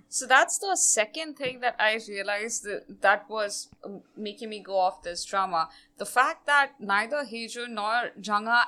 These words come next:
actually have arcs. Um, on the one hand, we can say, "Hey, it's slice of life. This is, you know, slices of, like, you know, different glimpses at different periods of their life." That's okay.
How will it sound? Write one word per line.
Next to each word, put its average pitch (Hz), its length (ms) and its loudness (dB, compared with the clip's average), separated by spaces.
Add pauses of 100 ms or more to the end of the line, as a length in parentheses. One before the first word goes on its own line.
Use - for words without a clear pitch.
actually 294 500 2
have 247 400 2 (400)
arcs. - 760 6 (560)
Um, 202 440 4 (440)
on 226 160 4
the 247 80 10
one 285 200 8
hand, 330 220 -2
we 285 100 -8
can 294 160 -10
say, 277 340 0
"Hey, 320 280 6
it's - 500 0 (100)
slice 170 480 2
of 226 200 4
life. 262 520 4
This 202 280 -4
is, 247 340 0
you 233 100 0
know, 190 180 6
slices 214 880 2
of, 208 320 6
like, 185 240 -6 (160)
you 196 140 -4
know, 185 160 -2 (100)
different 214 400 0
glimpses 220 720 -2
at 190 240 4
different 202 340 -6
periods 202 360 -6
of 190 160 -2
their 196 160 2
life." 220 400 4 (460)
That's 330 260 8
okay. 370 400 0